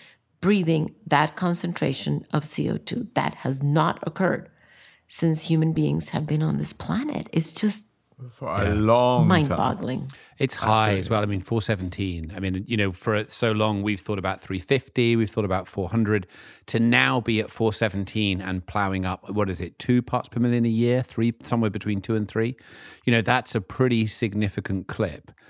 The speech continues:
Speaker 3: And, you know, terrifying statistics and terrifying concentrations, like five hundred parts per million or more, are now, you know, just a decade or a couple of decades away. So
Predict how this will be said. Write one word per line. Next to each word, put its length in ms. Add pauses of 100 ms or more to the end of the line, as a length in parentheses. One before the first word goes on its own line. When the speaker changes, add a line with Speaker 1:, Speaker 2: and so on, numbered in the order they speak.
(160)
Speaker 3:
And, 200
you 80
know, 260
terrifying 1120
statistics 720
and 140
terrifying 460
concentrations, 640
like 140
five 340
hundred 260
parts 200
per 100
million 240
or 60
more, 300 (500)
are 60
now, 460
you 80
know, 160
just 340 (120)
a 60
decade 380
or 40
a 40
couple 240
of 60
decades 320
away. 460
So 340